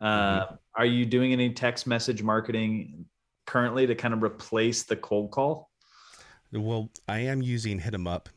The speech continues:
Speaker 2: It's an actual app that's on your, I, I think Android has as well too. It's called Hit 'em Up, and it syncs with your, uh, with your contacts. I'm using that for my existing contacts,
Speaker 1: Yeah.
Speaker 2: um, just for, um,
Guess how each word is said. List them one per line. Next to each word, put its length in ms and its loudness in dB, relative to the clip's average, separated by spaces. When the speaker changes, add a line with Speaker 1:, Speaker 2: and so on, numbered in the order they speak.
Speaker 2:
It's 180 -6
an 60 -6
actual 460 -8
app 300 -8
that's 200 -8
on 140 -8
your, 280 -10
I, 80 -12
I 60 -8
think 220 -6
Android 320 -4
has 200 -6
as 120 -10
well 120 -6
too. 140 -10
It's 80 -10
called 200 -6
Hit 100 -4
'em 120 -4
Up, 180 -6
and 80 -6
it 80 -8
syncs 320 -10
with 120 -12
your, 280 -8
uh, 200 -6
with 120 -8
your 80 -6
contacts. 640 -8
I'm 140 -4
using 220 -2
that 140 -6
for 120 -6
my 180 -6
existing 680 -8
contacts, 760 -6
Speaker 1:
Yeah. 300 -2
Speaker 2:
um, 240 -6
just 260 -8
for, 520 -6
um, 500 -10